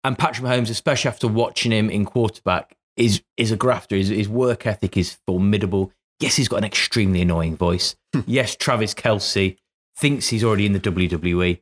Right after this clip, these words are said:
Speaker 1: but some of that circus around the Chiefs, um, makes it easy for people to poke fun at, doesn't it? We were speaking just before that,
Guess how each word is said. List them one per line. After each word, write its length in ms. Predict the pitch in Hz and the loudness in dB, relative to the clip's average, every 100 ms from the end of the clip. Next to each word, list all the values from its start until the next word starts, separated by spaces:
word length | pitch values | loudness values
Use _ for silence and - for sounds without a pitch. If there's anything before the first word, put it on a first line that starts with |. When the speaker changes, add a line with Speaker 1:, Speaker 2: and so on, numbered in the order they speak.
| - | -2
Speaker 1:
but 160 | 175 165 | -4 -2
some 140 | 185 | -2
of 80 | 170 | -2
that 100 | 135 | -2
circus 600 | - 180 151 - 127 - | -2 0 0 -2 -6 -2
around 300 | 110 107 104 | 0 2 0
the 60 | |
Chiefs, 680 | 98 - 101 92 - - - - | -2 0 0 -2 -2 -2 -2 -2
um, 320 | 113 113 127 | -2 0 0
makes 220 | 127 120 | 0 -2
it 60 | - | 0
easy 260 | 120 95 98 | 0 0 0
for 60 | |
people 180 | - 101 | 0 -2
to 80 | - | -2
poke 240 | - 98 | 0 0
fun 160 | - 95 | 0 0
at, 60 | 95 | 2
doesn't 220 | 95 98 | 2 2
it? 180 | 98 - _ _ | 0 -4 _ _
We 120 | 131 | -2
were 60 | 139 | -2
speaking 360 | - 143 - 117 | 0 -2 -2 -2
just 180 | 113 | -4
before 480 | - - 123 107 95 | -8 -6 -2 0 0
that, 280 | 87 101 95 | 0 0 -2